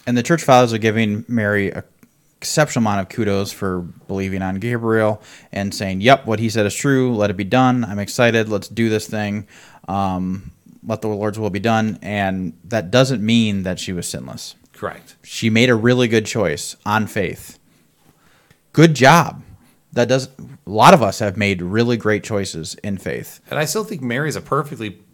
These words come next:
Speaker 2: great person to, for women to look up to. She's,
Speaker 1: Mm-hmm.
Speaker 2: she mothered Christ, for <laughs> crying out loud. Like, she's, she is the best envisioning of what, like, talk about the highest honor, right? To be the mother of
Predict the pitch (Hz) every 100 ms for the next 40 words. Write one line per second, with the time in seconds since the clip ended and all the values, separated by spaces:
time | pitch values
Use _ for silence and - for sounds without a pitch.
0 | - 107 107 135 151 123 135 123 110 101
1 | - 104 95 131 101 87 87 160 - 85
2 | 78 - 107 110 127 190 - - 123 113
3 | 127 131 147 139 - - - 117 120 160
4 | - - - - 104 - - - 139 -
5 | - - - 139 - - 107 123 127 104
6 | 110 120 117 143 165 - - - - 156
7 | 143 143 - - - 160 160 120 139 127
8 | 123 120 143 156 156 - 147 123 135 120
9 | 117 107 107 117 110 110 117 120 104 127
10 | 135 143 139 110 120 110 - 98 107 101
11 | 85 85 95 101 110 - 92 104 101 101
12 | 101 104 110 117 113 110 104 98 92 90